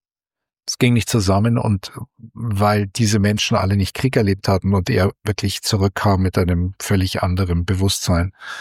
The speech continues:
Und, ähm, das ist etwas, was ich auch hier erlebt habe mit, mit Freunden in München, teilweise Freunden, die ich ein Leben lang kenne, dass die Kriegserfahrungen, die ich gemacht habe, auch übrigens die Terroran-, Anschlagserfahrungen.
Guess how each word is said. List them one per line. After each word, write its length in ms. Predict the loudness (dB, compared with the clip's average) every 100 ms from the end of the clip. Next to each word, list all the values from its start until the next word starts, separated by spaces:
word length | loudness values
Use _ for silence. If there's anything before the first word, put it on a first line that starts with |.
| -14 -16 -18 -20 _ _ _
Und, 400 | -2 0 0 2
ähm, 520 | 2 4 4 2 0 -4
das 220 | -4 0
ist 140 | 2 0
etwas, 320 | 2 0 0
was 160 | 0 0
ich 200 | -2 0
auch 180 | -2
hier 200 | 0 0
erlebt 380 | 2 0 -2 -2
habe 400 | -2 0 2 0 -2
mit, 320 | -4 -4 -4 -4
mit 140 | -4 -4
Freunden 500 | -2 0 2 2 0
in 160 | 2 2
München, 540 | 2 0 0 0 -2 _
teilweise 420 | -6 -4 -2 -4
Freunden, 460 | -4 -4 -4 -2 -2
die 80 | -2
ich 140 | -2
ein 40 |
Leben 240 | -2 0 0
lang 200 | 0 -2
kenne, 400 | -2 -2 -2 -4 _ _ _ _ _ _ _ _ _ _ _ -20 -20 -18 -20 -20 _
dass 180 | -6 -2
die 140 | -2
Kriegserfahrungen, 840 | 0 -2 0 0 2 2 2 0 -2
die 100 | -4
ich 140 | -4
gemacht 440 | 0 0 -2 -4
habe, 280 | -2 -2 -2
auch 240 | -2 -2 -2
übrigens 360 | 0 0 -2
die 140 | -4 -6
Terroran-, 880 | 0 2 2 2 0 -2 -2 -2 -4
Anschlagserfahrungen. 1400 | -2 -2 0 -2 -2 -2 -4 -2 -2 -2 0 -2 -2 -6